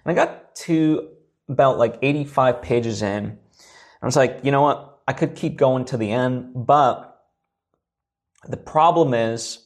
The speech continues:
uh, you know, I'm not gonna figure out the ending because all this new stuff that, that, like, has come in and that I wanna infuse it with, it's gonna affect how we get to the ending." So, you know,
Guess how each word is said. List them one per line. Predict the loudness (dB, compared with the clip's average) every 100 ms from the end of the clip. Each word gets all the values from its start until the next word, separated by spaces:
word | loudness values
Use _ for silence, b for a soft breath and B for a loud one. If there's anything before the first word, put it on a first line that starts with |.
| -14
uh, | -12 -10 -12 -14 _ _ _ _ -14
you | -12
know, | -12 _ _
I'm | -4
not | -2
gonna | -2
figure | -4 0 2 4
out | 4 2
the | 0
ending | 0 0 -4 -4 -10
because | -4 -2 -2 -6 b b b b b b 2
all | 4
this | 4 0
new | 0 0 -2
stuff | 0 0 2 0
that, | -2 -4
that, | -6 -6 -4 -2
like, | -2 -2 -10 -20 -10
has | -6 -6
come | -6 -4 -2 0
in | 0 0 -2 -6 b b b b
and | -4 0
that | 2
I |
wanna | 4 2 2 -2 -8 _ _ _ _
infuse | -6 0 4 4
it | 4
with, | 6 6 4 -4 -10
it's | -4
gonna | -2
affect | -2 -4 0 2 0 -4
how | -2 -2
we | 0
get | 0 0
to | 0
the | -6
ending." | -6 -8 -12 -10
So, | 0 4 4 2 B B B
you | -2
know, | -2 -2